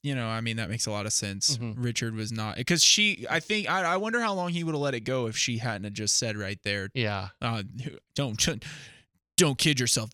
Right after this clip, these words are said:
Speaker 1: Jack.
Speaker 2: Yeah.
Speaker 1: I'm in charge here."
Speaker 2: And also, Jack, uh, reassures Richard that Locke is, uh, is the guy, which also made me
Speaker 1: Yeah.
Speaker 2: realize
Speaker 1: That he, like, cemented it in
Speaker 2: Yes.
Speaker 1: Richard, who then submit, who then Locke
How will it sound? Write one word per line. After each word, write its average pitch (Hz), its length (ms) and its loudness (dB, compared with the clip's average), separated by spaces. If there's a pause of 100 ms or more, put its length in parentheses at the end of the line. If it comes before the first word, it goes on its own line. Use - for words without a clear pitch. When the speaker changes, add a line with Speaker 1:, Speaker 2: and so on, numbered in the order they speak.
Speaker 1:
Jack. 117 680 2 (140)
Speaker 2:
Yeah. 104 260 0
Speaker 1:
I'm 160 360 6
in 117 140 -2
charge 107 440 2
here." 104 480 -2
Speaker 2:
And 151 140 4
also, 117 680 2 (420)
Jack, 135 460 2
uh, 113 220 0
reassures 120 500 -2
Richard 110 580 -6 (540)
that 113 340 0
Locke 120 420 0
is, 107 200 0
uh, 101 300 0
is 110 140 -6
the 110 80 -6
guy, 113 260 0
which 127 220 -2
also 214 340 4
made 175 200 4
me 139 60 2
Speaker 1:
Yeah. 117 120 2
Speaker 2:
realize 104 640 0
Speaker 1:
That 110 140 0
he, 127 240 2
like, 117 200 -2
cemented 120 460 0
it 113 180 -4
in 117 320 -2
Speaker 2:
Yes. 104 480 -2
Speaker 1:
Richard, 160 600 4
who 131 200 0
then 131 460 0
submit, 127 360 -2
who 127 200 0
then 120 260 -2
Locke 117 360 -2